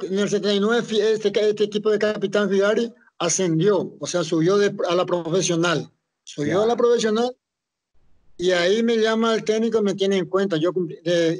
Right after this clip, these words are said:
Speaker 1: iba, eh, tenía diecisiete y iba a cumplir dieciocho. Me llama y me pone como titular en el equipo. Y inclusive me puso contra Cerro Porteño y tuve la, el privilegio de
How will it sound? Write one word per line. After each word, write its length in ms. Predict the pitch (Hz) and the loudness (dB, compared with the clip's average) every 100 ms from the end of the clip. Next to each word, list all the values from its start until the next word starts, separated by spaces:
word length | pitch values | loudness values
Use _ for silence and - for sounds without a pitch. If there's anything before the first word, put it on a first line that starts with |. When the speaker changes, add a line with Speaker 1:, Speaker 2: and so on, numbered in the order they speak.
| 170 | -2
Speaker 1:
iba, 200 | 175 180 180 | 0 0 0
eh, 200 | 180 165 | 0 0
tenía 260 | 160 165 175 | 0 0 2
diecisiete 520 | 185 165 156 190 190 | 2 0 0 0 2
y 20 | |
iba 100 | 180 | 2
a 20 | |
cumplir 260 | 175 165 175 | 2 0 2
dieciocho. 640 | 180 160 160 175 160 123 _ _ _ _ _ - - - _ _ - | 2 0 0 0 -2 -12 _ _ _ _ _ -20 -20 -20 _ _ -12
Me 120 | 147 151 | -4 0
llama 500 | 175 202 214 214 208 | 2 2 0 2 2
y 340 | 190 180 165 | 2 2 0
me 200 | 156 160 | 0 0
pone 400 | 160 180 196 196 | 0 0 2 0
como 200 | 190 170 | -2 -4
titular 380 | 165 160 160 175 | -2 0 0 0
en 60 | 175 | 0
el 140 | 165 | 0
equipo. 300 | 156 170 170 _ - 131 - _ _ _ _ _ - | 0 -2 -2 _ -14 -12 -12 _ _ _ _ _ -16
Y 380 | 147 147 147 151 | -10 -6 -4 -2
inclusive 460 | 156 160 - 180 190 | -2 -2 2 2 4
me 100 | 165 | 2
puso 280 | 185 185 | 2 2
contra 280 | 190 185 180 | 2 2 0
Cerro 260 | 160 180 180 | 2 2 2
Porteño 640 | 165 160 185 185 - 196 | -2 -2 -4 -4 -6 -2
y 120 | 180 | -2
tuve 260 | 160 180 190 | -2 0 2
la, 280 | 185 175 - | 2 0 -2
el 180 | 170 165 | -6 -4
privilegio 600 | 160 180 165 175 190 202 | 0 2 4 2 2 2
de 300 | 196 180 156 | 2 2 0